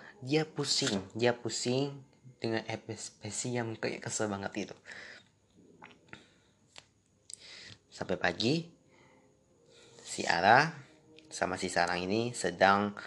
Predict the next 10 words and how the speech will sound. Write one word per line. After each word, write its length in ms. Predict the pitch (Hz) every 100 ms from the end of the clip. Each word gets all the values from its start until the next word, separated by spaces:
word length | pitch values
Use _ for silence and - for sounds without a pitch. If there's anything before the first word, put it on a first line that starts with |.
| - - - - - - -
menyelesaikan 1040 | 92 92 90 90 90 87 95 95 95 98 95 - - - - - _ - - - - - - -
tugas 400 | 92 - 85 -
lagi 240 | 90 92
tuh 160 | 90 92
kan, 160 | 92
segala 320 | - 95 87
macem. 240 | 90 101 104 104 - - - - -
Sementara 480 | - 95 92 95 127
si 240 | - 98
Sugi 560 | - - 170 135 101 104